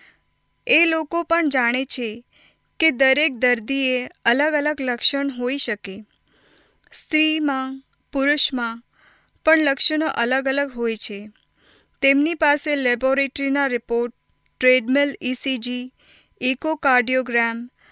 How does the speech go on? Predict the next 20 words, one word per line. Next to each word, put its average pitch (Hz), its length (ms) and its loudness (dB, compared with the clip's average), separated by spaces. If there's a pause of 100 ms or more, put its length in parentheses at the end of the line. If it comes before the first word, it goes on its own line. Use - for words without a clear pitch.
(220)
ડોપલર 247 520 0
હાર્ટ 240 400 -4 (560)
અને 294 260 2
સ્કેન 285 440 2
કોરોનરી 262 720 -2
એન્જિયોગ્રાફી 262 840 0
જેવા 226 520 -4 (320)
અનેક 277 320 2
શાસ-, 269 640 -2
શસ્ત્રો 294 560 -2
છે, 208 360 -6 (920)
જે 302 240 2
તેમની 294 400 2
મદદે 240 520 0
છે. 202 360 -10 (1500)
કોલેસ્ટ્રોલથી 339 720 2
હાર્ટ 269 360 -2
એટેક 269 500 0
આવતો 220 340 -2
નથી. 214 480 -6